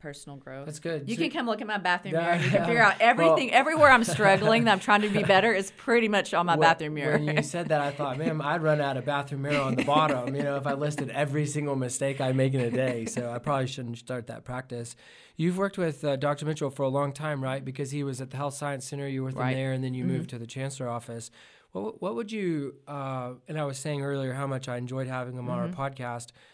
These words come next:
Speaker 2: What, what would you say are, are a couple of, like, distinguishing marks of his leadership that y-, you believe make him so effective?
Speaker 1: Wow, he connects.
Speaker 2: Just,
Speaker 1: Like,
Speaker 2: like, relationally with
Speaker 1: yeah,
Speaker 2: people?
Speaker 1: mm-hmm. He can totally, um,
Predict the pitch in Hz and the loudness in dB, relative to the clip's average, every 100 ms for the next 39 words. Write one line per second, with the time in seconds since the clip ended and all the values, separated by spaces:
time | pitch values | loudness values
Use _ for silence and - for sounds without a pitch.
0 | _ _ - 214 175 208 226 226 180 185 | _ _ -6 -6 -2 -4 -4 -8 -6 -8
1 | - 170 160 151 147 147 143 - 143 139 | -4 -2 -2 -4 -4 -4 -4 -6 -8 -8
2 | 156 147 143 127 123 131 135 131 127 127 | -8 -4 -2 -2 -6 -12 -10 -10 -10 -10
3 | - 147 139 135 135 127 131 131 127 113 | -6 -4 -4 -4 -6 -4 -4 -6 -10 -12
4 | 123 120 127 123 120 123 113 120 113 98 | -12 -10 -10 -10 -10 -12 -12 -12 -14 -16
5 | - 135 127 131 123 131 120 120 113 - | -14 -10 -6 -6 -6 -8 -10 -12 -10 -10
6 | 120 104 - 110 - 110 107 _ _ _ | -10 -10 -16 -18 -18 -20 -20 _ _ _
7 | _ - 147 139 135 _ - 170 175 175 | _ -14 -10 -10 -10 _ -18 -16 -12 -8
8 | 135 135 - - - _ _ _ _ _ | -8 -8 -10 -18 -18 _ _ _ _ _
9 | _ _ 156 151 135 139 135 151 - 196 | _ _ -6 -4 -2 -2 -2 -2 -2 -2
10 | 208 180 175 175 170 - 208 208 175 175 | -2 0 2 4 2 -2 -8 -6 -6 -4
11 | 180 180 175 175 185 202 170 - 190 165 | -4 -4 -4 -6 -8 -8 -10 -12 -10 -8
12 | 170 175 175 175 170 - _ _ _ _ | -6 -6 -6 -8 -10 -14 _ _ _ _
13 | - 151 143 135 120 | -12 -8 -6 -6 -10